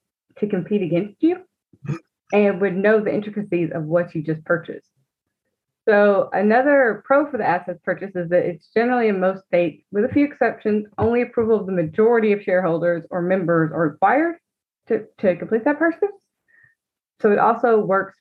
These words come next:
best when the buyers are interested in only select assets of a target company and only select liabilities.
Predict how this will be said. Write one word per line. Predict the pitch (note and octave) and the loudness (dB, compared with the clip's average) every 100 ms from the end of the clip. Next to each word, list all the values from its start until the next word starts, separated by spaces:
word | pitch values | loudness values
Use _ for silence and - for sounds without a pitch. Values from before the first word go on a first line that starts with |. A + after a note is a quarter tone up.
| - | -4
best | F3+ F#3 - | -4 -4 -6
when | |
the | F3+ | -4
buyers | E3 F3+ F3 | 0 2 2
are | E3+ | 2
interested | D3 D#3+ - E3+ | 0 -4 -4 -2
in | D#3 - | -2 -2
only | F#3+ A3 A3 G#3+ | 0 2 2 0
select | G#3+ G#3+ A3 | 0 -2 0
assets | G#3+ G#3+ G#3+ G#3 G3+ G3+ _ | 0 0 0 0 0 -4 _
of | - F3+ | -4 -2
a | G#3 | 0
target | G#3+ G#3+ G#3 | -2 -2 -4
company | A#3 A3+ G#3+ | -4 0 0
and | - | 0
only | F#3 F#3 F#3 F#3+ | -2 -2 -4 -4
select | F#3 F#3 F#3 _ _ _ - | 0 0 -2 _ _ _ -4
liabilities. | E3+ E3+ D#3+ F#3+ G3+ A#3 A#3+ | 0 2 4 2 2 0 -4